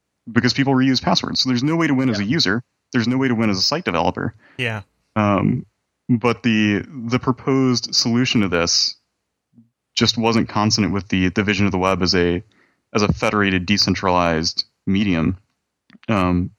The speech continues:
Speaker 1: there's also an aspect of scratching our own itch. Uh, we've been building, uh, as, as many people know, cell phones now, the Firefox O S project,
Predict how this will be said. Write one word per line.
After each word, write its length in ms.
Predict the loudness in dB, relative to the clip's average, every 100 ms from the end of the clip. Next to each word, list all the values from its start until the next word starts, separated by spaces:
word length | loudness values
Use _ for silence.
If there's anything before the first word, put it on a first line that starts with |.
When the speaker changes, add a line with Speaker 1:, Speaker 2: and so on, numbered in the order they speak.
| -4
Speaker 1:
there's 140 | -2
also 200 | 0 0
an 60 | 0
aspect 240 | -2 -4
of 60 | -4
scratching 320 | -2 -2 0
our 120 | 0
own 120 | 0 -2
itch. 280 | -2 -10 -16 -20 -8
Uh, 280 | -4 -2 -2
we've 140 | -2 0
been 160 | 0
building, 480 | 2 2 2 2 0 -4 _ _ _ _ _ _ _ -2
uh, 260 | 0 0 0
as, 200 | -2 0
as 160 | -2 -2 -4 -2
many 160 | 0
people 160 | 2 2
know, 260 | 2 0 -4 -8
cell 240 | -2 0
phones 320 | 2 2 2
now, 180 | 2 0
the 100 | 0
Firefox 440 | 0 0 0 -2 0
O 100 | 0
S 140 | 0
project, 480 | 0 -2 0 -4